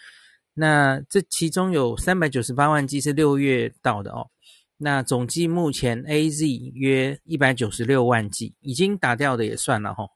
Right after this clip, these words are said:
一百九十六万剂。莫德纳两百八十九万剂，连我们自购的吼。哇，你，你看手上现在忽然是莫德纳比A Z多，所以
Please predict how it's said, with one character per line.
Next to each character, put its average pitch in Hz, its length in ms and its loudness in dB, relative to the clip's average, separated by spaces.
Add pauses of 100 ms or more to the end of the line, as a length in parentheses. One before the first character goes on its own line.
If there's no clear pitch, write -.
一 180 140 -6
百 135 180 2
九 113 220 -4
十 - 160 -8
六 117 220 -2
万 107 200 -4
剂。 - 240 -14 (400)
莫 185 160 -2
德 139 200 -2
纳 143 280 0 (200)
两 143 240 -2
百 120 260 -2
八 156 220 4
十 123 160 -2
九 107 180 0
万 104 240 -2
剂， - 240 -10
连 135 180 2
我 143 80 2
们 110 200 -4
自 123 240 -4
购 104 260 0
的 110 120 -16
吼。 - 140 -20 (1000)
哇， 214 280 4
你， 139 140 -2
你 143 180 -2
看 165 160 4
手 135 160 4
上 - 180 2
现 160 80 0
在 156 120 4
忽 160 180 2
然 139 160 6
是 151 100 -2
莫 151 200 2
德 123 160 0
纳 131 160 2
比 104 180 -4
A 120 100 2
Z 117 200 -2
多， 104 320 0 (640)
所 - 160 4
以 135 320 0